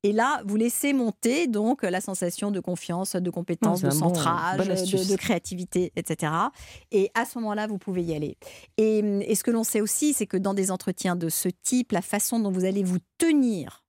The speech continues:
Speaker 1: le, la posture du corps
Speaker 2: La façon dont on
Speaker 1: va
Speaker 2: est
Speaker 1: faire une
Speaker 2: assise
Speaker 1: différence.
Speaker 2: ou, oui.
Speaker 1: Le, le fait de redresser les épaules, d'avoir, d'être dans une position de, de, de conquête, hein, physiquement, par rapport au fait d'être complètement voûté sur soi, ne provoque pas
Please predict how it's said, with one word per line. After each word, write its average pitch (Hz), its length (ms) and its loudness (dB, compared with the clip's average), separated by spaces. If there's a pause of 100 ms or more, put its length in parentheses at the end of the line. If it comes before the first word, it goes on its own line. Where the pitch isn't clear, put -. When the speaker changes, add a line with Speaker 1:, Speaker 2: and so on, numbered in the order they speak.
(120)
Speaker 1:
le, 190 220 2
la 196 160 0
posture - 540 -2
du 180 160 -2
corps 233 460 -2
Speaker 2:
La 170 40 -2
façon 202 200 -2
dont 190 140 -2
on 185 40 4
Speaker 1:
va 202 80 6
Speaker 2:
est 202 60 2
Speaker 1:
faire 233 260 0
une 214 80 2
Speaker 2:
assise 208 260 2
Speaker 1:
différence. 175 600 2
Speaker 2:
ou, - 20 2
oui. 185 120 -2 (300)
Speaker 1:
Le, 202 160 4
le 220 140 2
fait 277 180 -2
de 233 140 -2
redresser 247 480 0
les 220 200 0
épaules, 269 540 0
d'avoir, 214 380 0
d'être 214 160 -2
dans 190 100 -2
une 190 220 -2
position 214 480 0
de, 175 260 0
de, 175 160 -2
de 170 140 0
conquête, 208 540 -2
hein, 202 100 -4
physiquement, 202 480 -2
par 156 140 -2
rapport 175 200 -4
au 170 60 -4
fait 196 140 -4
d'être 175 160 -12
complètement 202 480 0
voûté 175 260 -2
sur 160 180 -4
soi, 285 240 -2 (320)
ne 190 100 6
provoque 349 520 0
pas 302 220 0